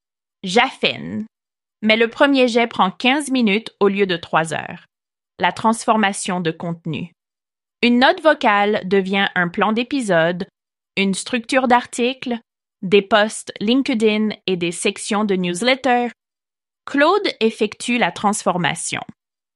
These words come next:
Moi, je fais la relecture. Voici maintenant ce qui distingue Claude d'un simple chatbot. Les projets. Dans Claude Chat, vous pouvez créer des projets.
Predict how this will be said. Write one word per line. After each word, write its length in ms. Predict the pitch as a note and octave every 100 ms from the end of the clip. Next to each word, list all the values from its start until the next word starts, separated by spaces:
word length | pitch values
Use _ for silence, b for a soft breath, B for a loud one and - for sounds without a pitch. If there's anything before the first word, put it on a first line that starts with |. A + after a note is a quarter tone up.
| _ -
Moi, 300 | A3 A#3+ E4 G#4 -
je 200 | G#3+ A3
fais 180 | G#3+ G#3
la 140 | F3+
relecture. 840 | F#3+ F3+ E3+ - - C#3+ - - - _ _ _ _ _ -
Voici 440 | G3+ A#3+ B3 -
maintenant 640 | F4 E4+ E4+ E4 D#4+ D#4+ -
ce 180 | - -
qui 220 | A#3 A#3
distingue 760 | G3 A3+ C4+ - B3 B3 A3+ G#3+
Claude 460 | - G#3 G#3+ A3 A#3+ _ -
d'un 240 | G3+ G#3
simple 500 | G#3+ - G#3+ A3 F3
chatbot. 380 | - E3 E3+ - - - - _ _ _ -
Les 240 | G#3+ B3
projets. 580 | - - C#4+ A3 C#3 F3 - _ _ _ _ -
Dans 280 | F3+ A3 A3+
Claude 280 | C4 B3+
Chat, 420 | A3+ - B3 E4 E4 - _ _
vous 260 | A3 G3+ F4
pouvez 300 | F4+ E4 E4+
créer 380 | E4 D4+ C#4 C#4+
des 140 | A#3
projets. 520 | A3+ A3 G3 F3 -